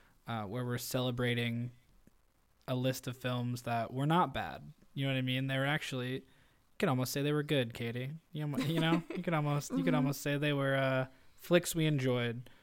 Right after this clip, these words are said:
Speaker 2: Mm-hmm.
Speaker 1: Um, I always like this time of year. Uh, we are now in twenty twenty-three. This is another calendar year that we've kept the show into. Like, we're almost at a hundred episodes. Um, if I weren't so inconsistent, we'd probably have passed it a long time ago.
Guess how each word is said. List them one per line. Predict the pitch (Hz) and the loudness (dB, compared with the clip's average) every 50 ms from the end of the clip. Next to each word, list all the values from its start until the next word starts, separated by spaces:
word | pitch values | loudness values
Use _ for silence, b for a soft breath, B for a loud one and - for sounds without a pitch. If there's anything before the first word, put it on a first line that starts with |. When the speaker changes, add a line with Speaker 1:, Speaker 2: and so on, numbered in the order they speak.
| b b b b b | b b b b b
Speaker 2:
Mm-hmm. | - 214 247 220 139 | -4 -2 0 2 4
Speaker 1:
Um, | - 139 139 135 131 131 127 123 127 127 - - - | 4 6 6 6 4 4 4 2 0 -2 -4 0 4
I | 151 160 170 | 6 8 8
always | 175 175 175 165 147 135 131 | 10 10 8 8 6 4 2
like | 123 127 135 135 - | 0 0 0 0 -2
this | 147 143 - | -2 -2 -2
time | - 151 147 151 | 0 0 0 0
of | 147 143 | 0 0
year. | 151 156 156 160 170 165 - - - - | 2 2 2 2 2 0 -4 -10 -10 -6
Uh, | 139 139 135 135 131 131 131 127 127 131 127 | -2 0 2 2 2 2 2 0 -2 -4 -4
we | 135 139 135 135 | -2 2 4 4
are | 135 131 | 4 4
now | 131 131 131 131 131 | 4 4 4 2 2
in | 131 131 | 2 0
twenty | 127 - - 131 131 127 | 0 0 0 0 0 0
twenty-three. | - 139 127 127 127 - - 127 127 127 131 139 151 - - _ _ _ _ - | 0 0 -2 -2 -2 -2 -2 -2 0 0 0 0 -2 -6 -12 _ _ _ _ -6
This | 135 - - | -4 -4 -2
is | 135 131 | 0 0
another | 131 131 131 131 131 127 131 127 | 2 2 2 2 2 2 0 -2
calendar | 127 - 131 131 131 135 131 131 127 | -2 -2 -2 -2 0 0 0 0 0
year | 127 123 123 127 127 123 | 0 0 0 0 0 0
that | 127 120 120 123 117 - b b b b b b b b b _ _ _ _ _ _ - | 0 0 -2 -2 -4 -8 b b b b b b b b b _ _ _ _ _ _ 0
we've | 135 131 127 | 0 0 2
kept | - - 127 120 - | 2 0 -2 -2 -2
the | - 131 | -4 -4
show | - - 135 123 123 127 127 | -2 -2 0 0 0 0 0
into. | 123 123 127 - - 135 139 143 143 160 | 0 -2 -4 -4 -4 -2 -2 -2 -4 -4
Like, | 147 131 - | -6 -4 -2
we're | 139 135 | -2 0
almost | 139 139 139 135 - | 0 0 0 -2 -2
at | 131 | -2
a | 127 | -2
hundred | 127 131 127 131 123 | -2 0 0 0 0
episodes. | 123 123 - 131 - 135 131 131 135 135 139 - - b b b b b b b b b b - | -2 -2 -4 -6 -4 -2 -2 -2 -2 -2 -6 -10 -14 b b b b b b b b b b -2
Um, | 135 131 127 127 123 123 120 120 135 135 - - - | 0 2 2 2 2 2 0 0 -2 -4 -8 -8 -6
if | 143 123 - | -4 0 2
I | 135 131 135 | 2 4 4
weren't | 135 135 131 127 | 2 0 -2 -4
so | - 139 131 | -4 -2 -2
inconsistent, | 131 127 - 135 127 - 131 123 - - 139 131 | -2 -2 -2 -4 -4 -2 -2 -4 -4 -4 -6 -4
we'd | 127 127 123 | -4 0 2
probably | - 127 143 139 135 131 123 | 2 2 2 0 -2 0 0
have | 123 120 120 - | 0 -2 -2 0
passed | - 156 120 123 120 - - | 0 2 2 2 0 -4 -4
it | 123 | -4
a | 131 | -2
long | 123 123 131 | -2 -2 -2
time | - 123 117 120 | -4 -4 -4 -4
ago. | 123 120 120 135 151 | -4 -6 -6 -8 -10